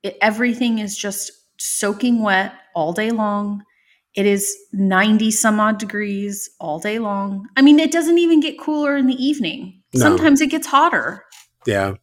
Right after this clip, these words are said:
Speaker 1: Sometimes it's hotter at, like, five o'clock than it was at, like, one o'clock.
Speaker 2: Mm-hmm.
Speaker 1: And I've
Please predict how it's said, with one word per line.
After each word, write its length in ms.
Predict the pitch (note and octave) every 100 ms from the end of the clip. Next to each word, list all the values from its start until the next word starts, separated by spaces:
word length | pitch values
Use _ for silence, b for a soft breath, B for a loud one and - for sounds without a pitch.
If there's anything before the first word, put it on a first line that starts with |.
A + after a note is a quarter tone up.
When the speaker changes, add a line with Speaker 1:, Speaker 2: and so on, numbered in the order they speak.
| _
Speaker 1:
Sometimes 340 | - E4 F#4+ E4+
it's 100 | C4+
hotter 440 | - C#4 C#4 A3
at, 140 | F#3+
like, 180 | G3 F3+
five 300 | - A3 A3
o'clock 400 | A3 - F3+ D#3+
than 100 | G3 F#3
it 100 | F3+
was 300 | F#3 F3+ F3
at, 100 | -
like, 280 | F3+ E3 - _ _ -
one 200 | F#3+ E3+
o'clock. 420 | D#3 - - - _ b b -
Speaker 2:
Mm-hmm. 260 | A2 G2 E3+
Speaker 1:
And 380 | A#3 A3+ A3+ -
I've 520 | G#3+ B3+ C#4 B3+ -